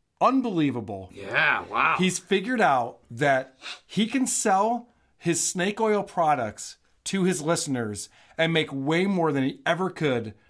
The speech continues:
Speaker 1: from commercials or selling
Speaker 2: Yeah.
Speaker 1: commercial
Speaker 2: Oh,
Speaker 1: time.
Speaker 2: wow. All right. That, that
Speaker 1: This
Speaker 2: does explain a lot.
Speaker 1: This week, Crozier,
Speaker 2: Yeah.
Speaker 1: was all about fifty percent off Super Blue,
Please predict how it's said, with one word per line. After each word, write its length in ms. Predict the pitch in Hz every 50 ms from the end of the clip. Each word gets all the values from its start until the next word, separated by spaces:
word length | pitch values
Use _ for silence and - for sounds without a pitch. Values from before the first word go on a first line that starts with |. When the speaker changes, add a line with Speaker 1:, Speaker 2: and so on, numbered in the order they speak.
| _ _ _
Speaker 1:
from 240 | - 165 147 135 120
commercials 760 | - 143 151 143 135 131 120 - 120 98 95 95 87 - - -
or 80 | 123 120
selling 300 | 120 123 127 135 135 127
Speaker 2:
Yeah. 40 | 123
Speaker 1:
commercial 360 | 139 135 135 131 - - 117
Speaker 2:
Oh, 40 | -
Speaker 1:
time. 240 | 123 117 107 104 104
Speaker 2:
wow. 220 | 117 135 135 127 104
All 80 | 127 160
right. 200 | 175 139 117 -
That, 260 | 135 170 180 180 -
that 120 | - 131 127
Speaker 1:
This 180 | 170 269 277
Speaker 2:
does 180 | 254 240 233 190
explain 280 | 165 - 208 196 175 160
a 20 |
lot. 400 | 151 160 156 135 113 110 107 - - -
Speaker 1:
This 320 | 127 135 196 247 247 -
week, 260 | 220 202 214 247 247 -
Crozier, 480 | - 262 262 262 233 269 277 277 254 -
Speaker 2:
Yeah. 200 | 165 196 214 170
Speaker 1:
was 200 | 196 202 185 190 - -
all 300 | 180 175 180 202 214 240
about 520 | 220 175 196 180 170 165 160 165 - - _ _ _ _ _ _ _ _ _ -
fifty 260 | - 254 247 - 269
percent 280 | 214 220 - 220 196
off 140 | 185 170 165
Super 260 | - - 226 - 165
Blue, 340 | 131 120 127 117 107 104 101